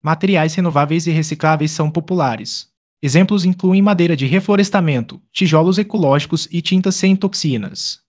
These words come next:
Existe regulamentação para a construção sustentável em São Paulo? Sim, São Paulo tem leis que promovem práticas sustentáveis.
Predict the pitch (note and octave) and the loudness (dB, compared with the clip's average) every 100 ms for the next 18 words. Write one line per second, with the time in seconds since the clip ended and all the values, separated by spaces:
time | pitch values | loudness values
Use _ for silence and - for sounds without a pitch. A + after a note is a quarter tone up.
0 | _ D#3+ F3+ - C#3+ D3+ G3 F3+ F3 F3 | _ -4 -2 0 -2 0 0 0 0 -2
1 | - E3+ F3+ G#3 G3+ A3 A3+ A3+ - D#3+ | -2 -2 0 -2 0 -2 -2 -6 -2 -4
2 | D#3+ F#3 A#3 A3+ F#3 E3+ E3 D#3 E3 D#3+ | -4 -4 -4 0 0 2 0 0 -4 -4
3 | - C3 F#3 F3+ - _ _ - D3+ A#2 | -2 -2 -2 -4 -8 _ _ -4 -4 -4
4 | - - F#3+ F#3+ F#3+ G3 F#3+ G#3 E3 C3+ | -10 -2 -2 2 0 0 -2 0 0 0
5 | C#3+ E3 F3 F3+ D#3+ E3+ F#3 D#3 C#3 D#3 | -4 -6 -2 0 0 0 0 2 0 0
6 | F3 - F3 A3+ G#3 E3 A#2 G2+ E2 - | -6 -6 -6 -4 -2 -2 -2 -4 -12 -12
7 | - | -14